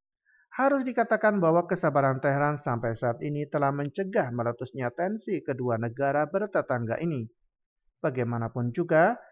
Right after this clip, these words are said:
pengguliran isu bantuan asing kepada Republik Azerbaijan untuk menang di Perang Karabakh kedua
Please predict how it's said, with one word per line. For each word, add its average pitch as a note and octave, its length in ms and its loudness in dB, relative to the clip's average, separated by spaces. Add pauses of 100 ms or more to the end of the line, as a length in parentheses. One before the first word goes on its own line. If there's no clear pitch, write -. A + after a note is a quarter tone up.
(220)
pengguliran A3 480 4
isu G3 240 0
bantuan D#3+ 480 2
asing D#3 400 -2
kepada B2 400 0
Republik B2+ 400 -4
Azerbaijan C3+ 800 -2
untuk C#3 240 -8
menang F3+ 320 -6
di B2 160 -2
Perang B2 320 -2
Karabakh A#2 560 -2
kedua C#3+ 480 2